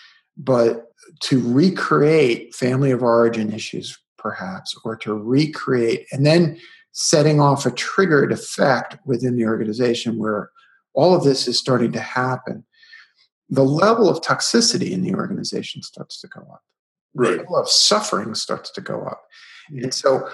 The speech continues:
Speaker 1: I'm in agreement with you that, that the leader who, who is able to surround themselves in a relational trusting environment is going to end up with better results.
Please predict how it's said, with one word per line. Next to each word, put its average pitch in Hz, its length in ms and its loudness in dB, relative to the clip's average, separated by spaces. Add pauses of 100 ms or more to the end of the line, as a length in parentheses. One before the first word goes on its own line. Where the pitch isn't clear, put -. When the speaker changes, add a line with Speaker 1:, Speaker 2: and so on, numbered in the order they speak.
(220)
Speaker 1:
I'm 226 220 4
in 185 100 4
agreement 147 480 2
with - 160 -6
you - 440 -6
that, - 420 0
that 117 140 -2
the 131 80 0
leader 156 360 4
who, 123 580 0 (240)
who 120 400 0 (560)
is 131 360 0
able 165 460 4
to - 220 -4
surround 131 500 2
themselves 113 640 0
in 123 100 -2
a 110 80 -2
relational 113 600 -2
trusting 113 800 -2 (100)
environment 120 720 -4 (560)
is 113 180 0
going 139 340 4
to 117 140 -2
end 120 200 -2
up 120 240 -2
with - 220 -4
better 117 240 0
results. 107 720 -2